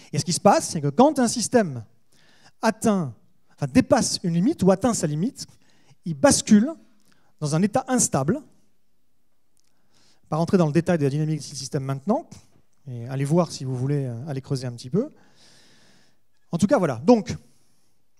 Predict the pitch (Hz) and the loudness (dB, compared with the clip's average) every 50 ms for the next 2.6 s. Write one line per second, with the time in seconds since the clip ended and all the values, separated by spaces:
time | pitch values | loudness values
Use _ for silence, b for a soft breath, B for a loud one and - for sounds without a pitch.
0 | _ _ _ _ _ - - - 349 - - 170 147 - 160 131 123 110 101 92 | _ _ _ _ _ -18 -8 -8 -4 -2 -2 -2 -2 -4 -8 -8 -8 -10 -14 -20
1 | - _ _ _ _ _ _ _ _ _ _ _ _ _ _ _ _ _ - 190 | -20 _ _ _ _ _ _ _ _ _ _ _ _ _ _ _ _ _ -4 -4
2 | 180 147 143 180 - - 147 139 139 120 113 110 | -2 2 2 0 0 0 -4 -6 -6 -8 -8 -14